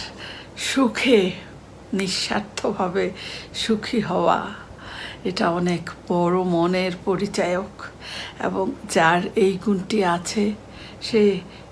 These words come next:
সত্যিকারের খাঁটি বন্ধু, সেই আপনার সত্যিকারের খাঁটি বন্ধু। তারপর আরেকটি উপায়ে আমরা আসল বন্ধু, খাঁটি বন্ধু চিনতে পারি, সেটা হলো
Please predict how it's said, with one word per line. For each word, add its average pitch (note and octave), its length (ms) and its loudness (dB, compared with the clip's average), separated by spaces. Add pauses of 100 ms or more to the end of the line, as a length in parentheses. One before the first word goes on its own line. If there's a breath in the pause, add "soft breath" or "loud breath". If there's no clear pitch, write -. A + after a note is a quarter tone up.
(140)
সত্যিকারের A3+ 720 2 (180)
খাঁটি F#3+ 380 0
বন্ধু, A3 540 -2 (840)
সেই A3+ 520 4
আপনার G#3 400 -2 (420 loud breath)
সত্যিকারের G#3 800 2 (360 loud breath)
খাঁটি F3+ 400 -2
বন্ধু। G3+ 500 -4 (720)
তারপর F3 380 -4 (420 loud breath)
আরেকটি G#3+ 480 2
উপায়ে G#3+ 440 2
আমরা G3 360 0 (540 loud breath)
আসল G3+ 440 2
বন্ধু, G3 480 -2
খাঁটি - 300 -2
বন্ধু G3 420 0
চিনতে G#3+ 380 -2
পারি, F#3 300 0 (440 loud breath)
সেটা A#3+ 280 2
হলো G#3+ 280 4